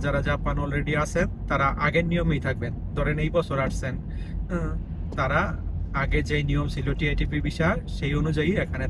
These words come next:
থাকবেন এবং অন্যান্য সুযোগ সুবিধা পাবেন। এখন অনেকে প্রশ্ন করতে পারেন যে আমি কি তাহলে টিআইটিপি ভিসা থেকে ইএসটি তে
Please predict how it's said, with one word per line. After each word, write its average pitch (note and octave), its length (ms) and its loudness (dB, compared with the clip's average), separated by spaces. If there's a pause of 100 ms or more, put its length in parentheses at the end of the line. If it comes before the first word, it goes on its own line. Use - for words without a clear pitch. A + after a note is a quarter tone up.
থাকবেন C#3 320 0 (560)
এবং C3+ 160 -2 (240)
অন্যান্য C#3+ 280 0
সুযোগ - 320 -2
সুবিধা D3+ 300 2
পাবেন। - 240 -2 (600)
এখন D#3+ 220 4
অনেকে E3 280 4
প্রশ্ন D#3+ 200 4 (100)
করতে D#3+ 240 4
পারেন D#3+ 180 6 (120)
যে D3 80 4
আমি C#3+ 200 4
কি D3+ 160 0
তাহলে D3 200 6 (120)
টিআইটিপি D#3+ 480 4
ভিসা D3 180 4 (120)
থেকে D#3 180 2 (200)
ইএসটি D#3 400 4
তে - 60 2